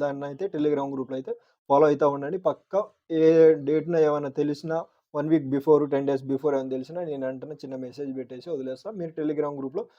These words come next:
చూస్తూ ఉండండి. ఓకేనా? ఇదైతే ఇప్పుడు వరకు అయితే ఏం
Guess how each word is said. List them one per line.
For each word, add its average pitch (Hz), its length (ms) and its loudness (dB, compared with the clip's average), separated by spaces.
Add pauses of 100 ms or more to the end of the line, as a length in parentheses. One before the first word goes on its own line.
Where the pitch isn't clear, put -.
(260)
చూస్తూ 175 320 4
ఉండండి. 110 280 -14 (320)
ఓకేనా? 165 280 4 (340)
ఇదైతే 160 320 8 (320)
ఇప్పుడు 190 240 4
వరకు 170 300 8
అయితే 160 160 8 (120)
ఏం 170 80 4